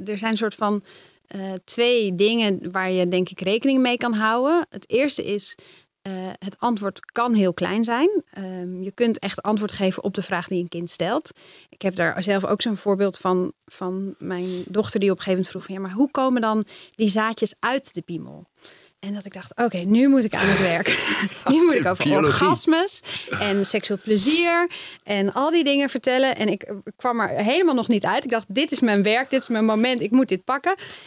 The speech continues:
Speaker 1: En toen zei mijn man, eh, "Uit de plasbuis." En dat was het antwoord op haar vraag. Ze was helemaal niet bezig met al die dingen. Ze wilde gewoon weten,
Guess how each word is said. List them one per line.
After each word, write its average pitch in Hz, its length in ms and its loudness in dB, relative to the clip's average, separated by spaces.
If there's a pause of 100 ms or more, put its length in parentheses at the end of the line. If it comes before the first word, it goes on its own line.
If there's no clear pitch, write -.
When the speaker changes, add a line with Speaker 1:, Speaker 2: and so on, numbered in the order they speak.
Speaker 1:
En 254 120 -2
toen 277 100 2
zei 247 140 2
mijn 214 180 2
man, 262 280 0 (340)
eh, 214 180 0
"Uit 247 240 -2
de 226 60 -8
plasbuis." - 760 -4 (200)
En 214 140 0
dat 254 160 2
was 233 320 0
het 202 180 -2
antwoord 214 400 0
op 220 120 -2
haar 175 180 -4
vraag. 180 340 -4
Ze 214 80 -2
was 226 100 0
helemaal 185 280 -6
niet 196 180 -2
bezig 196 300 0
met 196 140 -4
al 170 160 -10
die 175 140 -8
dingen. 180 260 -4
Ze 233 100 0
wilde 185 180 0
gewoon 190 200 0
weten, 208 420 2